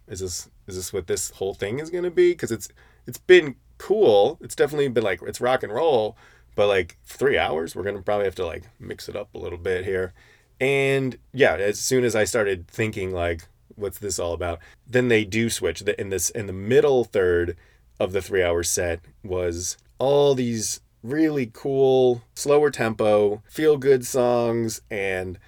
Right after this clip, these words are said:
trippy songs, l-, sorta like love songs.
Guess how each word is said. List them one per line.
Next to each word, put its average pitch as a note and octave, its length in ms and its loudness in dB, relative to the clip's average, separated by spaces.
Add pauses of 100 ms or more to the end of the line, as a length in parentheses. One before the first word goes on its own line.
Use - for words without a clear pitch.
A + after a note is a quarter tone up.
(240)
trippy C#3 480 2
songs, A2 960 0 (260)
l-, A#2 80 -10
sorta C3 400 4
like A#2 240 4
love A#2 300 -2
songs. A2+ 720 0